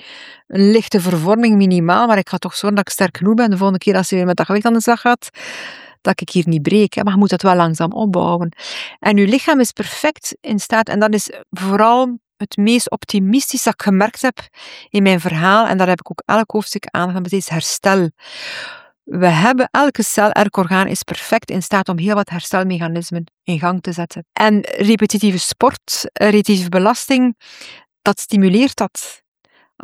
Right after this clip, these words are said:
Hetzelfde is ook bij vasten, eh, bepaalde zaken. Dus ze noemen dat hormesis, dat is die uitdaging. Koude is ook hormesis, dat is uw lichaamstemperatuur. We zijn altijd comfortabel.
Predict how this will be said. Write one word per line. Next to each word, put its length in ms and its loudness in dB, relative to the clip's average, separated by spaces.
Hetzelfde 520 -2
is 100 -2
ook 100 -4
bij 160 2
vasten, 640 0
eh, 440 -2
bepaalde 500 0
zaken. 540 0
Dus 260 -4
ze 120 -6
noemen 180 4
dat 80 2
hormesis, 540 2
dat 100 0
is 60 -6
die 140 -8
uitdaging. 640 -4
Koude 380 4
is 120 0
ook 100 -2
hormesis, 400 2
dat 160 0
is 180 -2
uw 140 0
lichaamstemperatuur. 760 -2
We 100 2
zijn 140 4
altijd 220 0
comfortabel. 840 -6